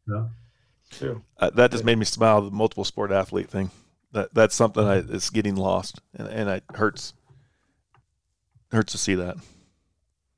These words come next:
Speaker 1: Yeah, yeah. I mean, there's, there's carryover not only in, in your skills, but also in your ability to compete.
Speaker 3: I notice when we have a, and this is no knock on basketball players,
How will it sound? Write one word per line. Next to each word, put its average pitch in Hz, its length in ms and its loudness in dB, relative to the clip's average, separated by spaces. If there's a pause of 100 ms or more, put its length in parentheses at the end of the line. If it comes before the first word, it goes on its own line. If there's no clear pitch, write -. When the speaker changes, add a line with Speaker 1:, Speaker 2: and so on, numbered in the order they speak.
(600)
Speaker 1:
Yeah, 120 380 2
yeah. 104 160 0
I 92 60 -2
mean, 98 180 -2
there's, 110 240 0
there's 113 260 4
carryover 107 680 4 (280)
not 107 220 4
only 110 320 6
in, 104 240 -4
in 104 200 2
your 92 140 -4
skills, 123 380 0
but 113 120 0
also 95 300 -2
in 95 60 -4
your 90 140 -4 (100)
ability 98 480 -2
to - 80 -12
compete. 117 540 -2 (1300)
Speaker 3:
I 117 100 6
notice 165 280 6
when 113 140 2
we 123 100 6
have 127 220 6
a, 98 140 4 (720)
and 107 100 -2
this 98 100 2
is 98 120 -4
no 107 160 4
knock 107 280 4
on 98 120 2
basketball 98 420 0
players, 90 320 -8